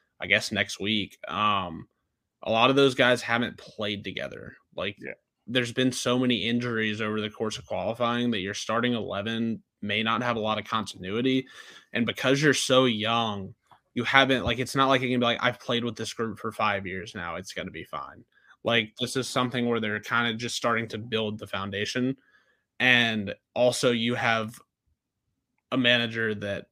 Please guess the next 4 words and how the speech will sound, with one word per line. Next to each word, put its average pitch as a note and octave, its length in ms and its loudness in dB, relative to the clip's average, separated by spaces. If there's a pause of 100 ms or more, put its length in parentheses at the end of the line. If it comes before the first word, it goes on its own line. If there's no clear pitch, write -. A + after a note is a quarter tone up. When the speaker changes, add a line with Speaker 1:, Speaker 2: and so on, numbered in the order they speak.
(460)
Speaker 1:
lacks G#2 720 -2 (1600)
anything F#2 600 -8 (320)
positive. - 500 -8 (540)
Um, A#2+ 540 4